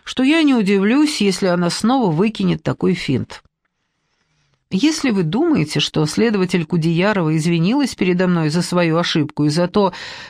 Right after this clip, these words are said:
как вела себя на допросе, то глубоко ошибаетесь.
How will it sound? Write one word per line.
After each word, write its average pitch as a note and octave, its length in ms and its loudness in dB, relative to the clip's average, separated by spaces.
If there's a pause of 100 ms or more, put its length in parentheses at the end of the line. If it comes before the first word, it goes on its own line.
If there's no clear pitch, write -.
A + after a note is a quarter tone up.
как G3+ 220 2
вела F#3+ 260 4
себя F3 300 0
на E3 140 2
допросе, B3 480 0
то A3+ 160 0
глубоко G#3+ 500 2
ошибаетесь. F3 1000 0